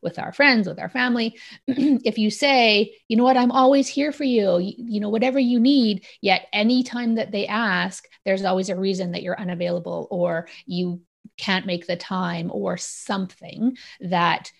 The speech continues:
is completely contradictory to what you're actually telling them. I think that's really important as well, is to recognize where those inconsistencies might be and change your behavior to match what you're saying out loud.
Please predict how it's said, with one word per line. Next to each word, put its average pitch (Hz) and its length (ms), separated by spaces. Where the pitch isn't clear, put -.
is 180 120
completely 185 360
contradictory 175 680
to - 120
what - 180
you're - 240
actually - 460
telling - 380
them. - 200
I 214 40
think 202 180
that's - 240
really 180 160
important 180 380
as 175 100
well, 175 200
is 175 140
to 185 120
recognize 165 840
where 165 400
those 160 420
inconsistencies - 840
might 190 180
be 247 280
and 160 480
change 180 280
your 180 60
behavior 185 380
to 277 80
match - 480
what 247 120
you're 254 140
saying 254 260
out 247 100
loud. 208 300